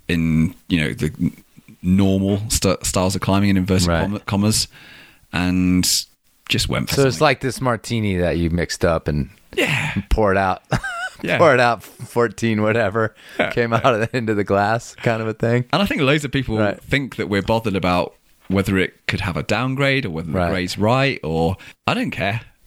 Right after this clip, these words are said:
Speaker 1: I really,
Speaker 2: Yeah.
Speaker 1: I'm just not that bothered
Speaker 2: Right.
Speaker 1: about whether someone says it's exactly right, above or below.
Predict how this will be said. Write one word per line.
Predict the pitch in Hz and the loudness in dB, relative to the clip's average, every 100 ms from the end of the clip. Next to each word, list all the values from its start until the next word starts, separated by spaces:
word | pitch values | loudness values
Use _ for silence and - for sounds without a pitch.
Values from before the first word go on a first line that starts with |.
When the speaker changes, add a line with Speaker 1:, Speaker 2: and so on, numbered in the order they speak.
| - _ _ _ - | -20 _ _ _ -4
Speaker 1:
I | 98 107 | -2 0
really, | 117 131 123 110 - - | 2 4 2 -2 -6 -14
Speaker 2:
Yeah. | - 117 87 76 _ - | -2 0 0 -4 _ -4
Speaker 1:
I'm | 135 | -2
just | 139 | 0
not | 120 120 120 104 | 2 4 4 2
that | 101 - | -2 0
bothered | 95 87 85 | 0 0 -2
Speaker 2:
Right. | 95 95 | 0 0
Speaker 1:
about | 85 90 - - - - - | 2 0 -4 -12 -20 -20 -2
whether | - 92 90 87 | 0 2 2 2
someone | - 98 90 | 0 0 0
says | 87 87 90 - - | 0 0 0 -2 -2
it's | 78 - | -2 0
exactly | 85 - 98 117 101 95 | -2 -2 -4 -2 -4 -6
right, | 90 90 87 - - | -4 0 -2 -4 -8
above | 85 90 92 87 - | -2 0 0 0 -2
or | 92 | 0
below. | 92 82 80 82 | 2 2 2 0